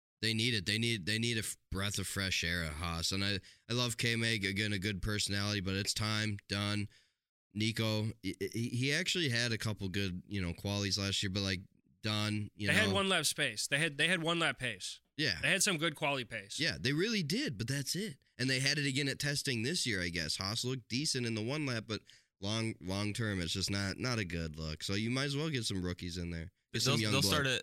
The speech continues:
Speaker 3: they'll start at six and end up finishing fifteenth.
Speaker 2: Yeah.
Speaker 3: You know?
Speaker 1: No, for sure.
Speaker 2: That's the thing with that team. Like, you're, you're, you, Nico and K-Mag aren't coming cheap,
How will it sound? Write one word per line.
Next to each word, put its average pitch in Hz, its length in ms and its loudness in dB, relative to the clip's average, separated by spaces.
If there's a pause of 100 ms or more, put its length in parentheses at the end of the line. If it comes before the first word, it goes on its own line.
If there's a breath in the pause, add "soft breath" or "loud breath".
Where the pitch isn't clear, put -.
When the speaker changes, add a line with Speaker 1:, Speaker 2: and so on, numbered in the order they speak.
(120)
Speaker 3:
they'll 123 120 0
start 147 180 4
at 127 80 2
six - 640 2
and 110 120 0
end 117 160 2
up 110 120 -2
finishing 110 500 0
fifteenth. - 640 -4 (220)
Speaker 2:
Yeah. 127 80 -8
Speaker 3:
You 107 80 0
know? 117 160 4
Speaker 1:
No, 85 80 0
for 107 160 -2
sure. 98 260 0
Speaker 2:
That's 170 200 2
the 165 120 0
thing 170 180 0
with 151 120 -4
that 135 180 0
team. 170 320 2
Like, 131 220 0
you're, 147 160 2
you're, 143 320 4 (120)
you, 135 120 -14 (440)
Nico 180 440 2
and 139 80 0
K-Mag 156 400 2
aren't 139 160 -2
coming 147 340 0
cheap, - 420 2